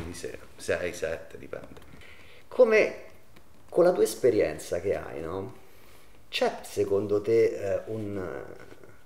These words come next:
Speaker 2: un metodo di recitazione adatto per il panorama italiano? Perché la recitazione americana è un discorso,
Speaker 1: <laughs>
Speaker 2: quella russa un'altra, quella francese un'altra ancora, perché cambia il contesto e quindi cambiano le persone,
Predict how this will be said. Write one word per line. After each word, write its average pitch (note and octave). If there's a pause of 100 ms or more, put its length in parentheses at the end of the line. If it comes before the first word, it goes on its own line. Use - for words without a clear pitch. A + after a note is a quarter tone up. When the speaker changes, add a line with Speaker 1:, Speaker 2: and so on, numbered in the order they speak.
Speaker 2:
un B2+
metodo F3 (680)
di B2
recitazione C3+ (460)
adatto B2+ (340)
per C#3
il C#3
panorama A#2
italiano? G#2 (720)
Perché -
la C3
recitazione C#3
americana D#3
è -
un B2+
discorso, G2+
Speaker 1:
<laughs> -
Speaker 2:
quella A#2+
russa D3+
un'altra, F#2 (180)
quella A2
francese C3+
un'altra G#2+
ancora, F#2 (180)
perché -
cambia F#2+
il -
contesto -
e A#2
quindi A#2
cambiano G#2
le F#2
persone, F#2+